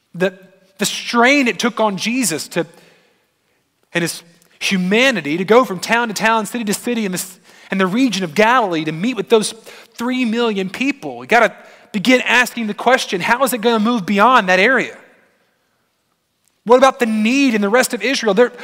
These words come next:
there are more sheep in Israel that need a shepherd. There's, there are more people in the covenant people of God that, that need to know the Messiah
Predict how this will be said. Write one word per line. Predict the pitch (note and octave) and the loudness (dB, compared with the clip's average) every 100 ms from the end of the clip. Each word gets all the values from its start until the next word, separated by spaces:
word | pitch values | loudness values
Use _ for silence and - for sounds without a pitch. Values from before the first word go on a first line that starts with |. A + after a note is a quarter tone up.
| - | -4
there | B3 B3 | 2 2
are | |
more | A3 B3+ C#4 | 4 2 4
sheep | - - - C#4+ A#3+ - - _ _ _ _ _ - | 2 -2 0 0 0 -10 -20 _ _ _ _ _ -2
in | B3+ | -2
Israel | G#3 C4 B3+ B3 A3 | 0 -2 0 2 2
that | G#3+ | 2
need | A3 B3+ | 0 -2
a | |
shepherd. | A3 - C4 G3+ | -2 0 0 2
There's, | G3+ G3+ - - - | 0 -2 -6 -20 2
there | A3+ | 4
are | |
more | G#3 G#3+ C#4+ C#4 | 4 4 4 4
people | - C#4 D4 - F#3+ | 2 0 0 2 0
in | |
the | F#3 | 0
covenant | - C4+ C4+ B3+ | 2 2 2 -4
people | - B3+ B3 A3 | -6 -6 -4 -4
of | F3 | 2
God | A#3+ C4+ G#3+ | 4 6 4
that, | G3+ - - - - | 2 -8 -12 -20 -2
that | A3+ G#3 | 0 0
need | A#3+ D4 | 2 2
to | A#3+ | 2
know | A3 B3+ C4+ | 4 6 6
the | G#3+ | 2
Messiah | G3+ - A#3 C#4 B3 G#3 G#3+ | -6 2 4 4 4 4 2